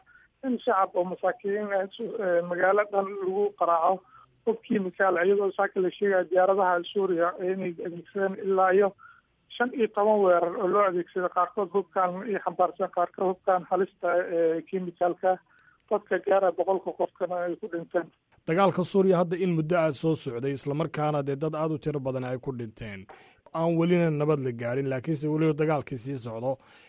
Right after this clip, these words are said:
Speaker 2: Een, eh, dabcan dee dadaalo badan iyo weliba dhinacyo badan xilliyo kala duwan la sameeyey. In hadda xilligan la sameeyo oo weerar dhinaca kiimikada ah dib loo qaado oo la sameeyo, maxay ka dhigan tahay ma aynu ku tilmaami karaynaa dagaalkii ka socday waddanka Suuriya?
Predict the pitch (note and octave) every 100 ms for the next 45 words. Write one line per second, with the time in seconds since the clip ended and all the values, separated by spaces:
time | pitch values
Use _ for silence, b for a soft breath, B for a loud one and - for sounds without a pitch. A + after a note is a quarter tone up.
0 | B D3 D3 D3 D3 D3 G3+ F3+ F3+ F#3
1 | F3+ F3 E3+ F3+ F#3+ E3+ F3+ E3 E3+ E3+
2 | E3+ D#3+ D3+ D3+ F3 D3+ D3+ C3 D3 E3+
3 | - C#3 C#3 D3 C3 A2+ A#2 A2 G#2+ G#2
4 | b b - F3+ G3+ E3+ G#3 G3+ G3 F3+
5 | D3+ - D3+ D3 D3 D#3+ E3 D#3+ D#3 -
6 | D3 D3 C#3+ D#3+ E3 E3 C#3+ C#3 E3 C#3+
7 | C3 - E3 C#3+ - D3 C#3+ C#3+ C#3+ D#3+
8 | D3 C#3+ C#3+ C3+ B2+ C3 C3+ C#3+ C3+ A#2
9 | - A2 G#2 G2+ - B B - - G3+
10 | G3+ - A3+ E3 E3+ - B2+ C3+ D3 C#3+
11 | D#3+ D3 C#3 - E3+ D3 C#3+ D3 B2+ -
12 | B2+ A#2 A2+ A2 C3 D3 C3+ C#3 C3 C3+
13 | C3 C#3+ D3 C3+ A#2+ A#2+ C3 A2 G#2+